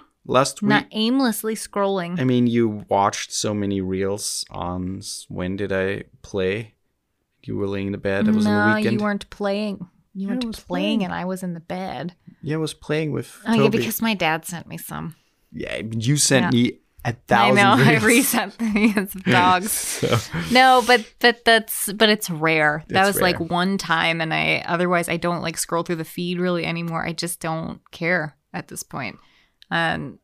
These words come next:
Speaker 2: I keep up with people that I like who are there.
Speaker 1: Yeah.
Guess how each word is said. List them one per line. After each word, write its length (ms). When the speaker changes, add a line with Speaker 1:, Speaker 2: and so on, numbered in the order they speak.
Speaker 2:
I 120
keep 260
up 180
with 140
people 340
that 140
I 80
like 380
who 120
are 100
there. 380
Speaker 1:
Yeah. 260